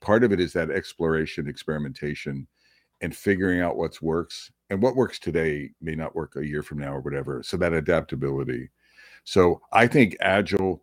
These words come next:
if you get s-, it's not even stuck. If you're doing something statically, like, if, even if you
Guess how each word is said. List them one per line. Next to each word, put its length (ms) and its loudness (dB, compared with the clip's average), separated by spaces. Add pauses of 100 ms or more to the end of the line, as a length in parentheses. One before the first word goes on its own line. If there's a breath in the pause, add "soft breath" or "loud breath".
if 180 -4
you 120 4
get 180 2
s-, 200 -14 (180)
it's 200 -8
not 140 -4
even 220 -4
stuck. 680 -4 (340)
If 220 -6
you're 280 2
doing 540 0
something 600 -6
statically, 840 -8
like, 180 -10
if, 100 -12 (460 loud breath)
even 300 0
if 200 -2
you 420 0